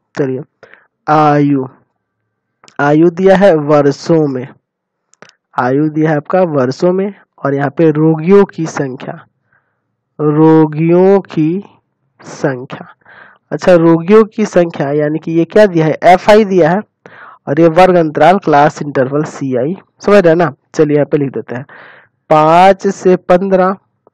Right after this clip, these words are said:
पन्द्रह से पच्चीस, पच्चीस से पैंतीस, ठीक है, पैंतीस से पैंतालीस, पैंतालीस से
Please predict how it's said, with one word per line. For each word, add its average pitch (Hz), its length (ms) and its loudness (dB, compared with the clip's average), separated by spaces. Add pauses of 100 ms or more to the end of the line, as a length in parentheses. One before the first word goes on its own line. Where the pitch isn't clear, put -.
(480)
पन्द्रह 156 540 2
से 175 240 -2 (120)
पच्चीस, 170 720 -4 (920)
पच्चीस 180 680 -2 (160)
से 175 280 2
पैंतीस, 180 760 0 (600)
ठीक 190 140 -2
है, 156 80 0 (840)
पैंतीस 165 580 2
से 175 280 -2 (100)
पैंतालीस, 165 880 0 (1040)
पैंतालीस 156 800 0
से 175 240 -2